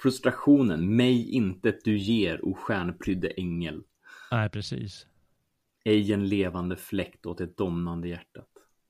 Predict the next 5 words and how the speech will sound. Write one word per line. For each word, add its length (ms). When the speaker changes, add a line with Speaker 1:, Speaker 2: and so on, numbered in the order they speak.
Speaker 1:
Ja. 240
Speaker 2:
Nej. 220
Ja, 120
verkligen. 580
Ja, 500